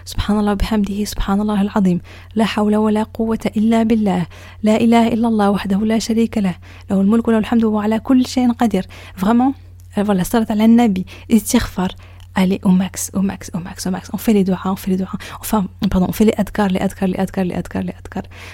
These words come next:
Parce que ça aussi, c'est, euh, la récompense, elle est, elle est, mais, pff, elle est immense, subhanallah. Elle est vraiment immense. Et, euh, et en plus, ça fait, euh, tellement, tellement du bien au cœur.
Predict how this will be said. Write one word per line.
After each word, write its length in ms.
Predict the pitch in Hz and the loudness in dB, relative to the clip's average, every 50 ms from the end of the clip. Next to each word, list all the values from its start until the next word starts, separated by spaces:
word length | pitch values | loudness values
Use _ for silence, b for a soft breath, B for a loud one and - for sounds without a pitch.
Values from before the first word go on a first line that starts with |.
| B | B
Parce 140 | - 196 - | -8 -6 -6
que 80 | - 214 | -4 -4
ça 180 | - - 202 | -4 -2 -2
aussi, 320 | 185 170 - - - 202 196 | -2 -2 -4 -4 -4 -4 -4
c'est, 320 | - - - 185 185 180 | -4 -6 -6 -6 -6 -6
euh, 40 | - 175 B B B B B | -6 -8 B B B B B
la 100 | 208 196 | -2 -2
récompense, 480 | 175 175 - 208 190 - 196 180 - - | -2 0 -2 -4 -4 -4 -6 -6 -6 -6
elle 120 | 175 170 | -4 -4
est, 160 | 170 170 165 b b b b b b b b - - - | -4 -4 -6 b b b b b b b b -8 -2 2
elle 180 | 190 190 190 | 2 4 4
est, 80 | 214 202 | 4 4
mais, 140 | 190 175 170 | 2 0 -2
pff, 280 | - - - - - - - - - - - - - | -4 -8 -10 -14 -14 -16 -20 -20 -20 -20 -12 -2 2
elle 120 | 190 202 | 2 2
est 100 | - - | 4 6
immense, 400 | 262 262 269 277 302 311 233 - | 6 6 6 6 4 2 0 -4
subhanallah. 580 | - 185 175 - - 185 185 180 170 165 - - - | -6 -8 -10 -6 -4 -4 -4 -4 -4 -6 -8 -6 -2
Elle 140 | 190 180 185 | 0 2 2
est 40 | 185 | 2
vraiment 320 | 180 185 190 196 196 196 - - | 2 2 0 0 0 -2 0 0
immense. 400 | 196 180 185 196 214 - - B B B B B B B B B - | 0 0 0 0 -2 -6 -8 B B B B B B B B B 2
Et, 240 | 202 180 180 180 175 | 4 4 4 4 4
euh, 80 | 170 - | 2 0
et 80 | - 185 | 0 -2
en 80 | 175 | -2
plus, 140 | 180 - 208 | -2 -4 -6
ça 140 | - - 185 | -6 -6 -6
fait, 280 | - - 190 185 180 | -4 -2 -2 -2 0
euh, 120 | 180 170 - - - - - - | -2 -2 -4 -8 -10 -16 -4 0
tellement, 340 | - 208 214 214 214 220 226 | 2 2 2 2 0 -2 -2
tellement 440 | - - 190 185 185 190 202 208 - | -2 -2 0 0 0 0 -2 -2 -2
du 220 | 202 180 175 180 | -2 0 0 0
bien 240 | 180 175 180 180 196 B B B B B B - | 0 0 -2 -2 -4 B B B B B B -6
au 80 | - 170 | -4 -4
cœur. 440 | - - - - 175 185 - - | -4 -4 -6 -6 -6 -6 -8 -12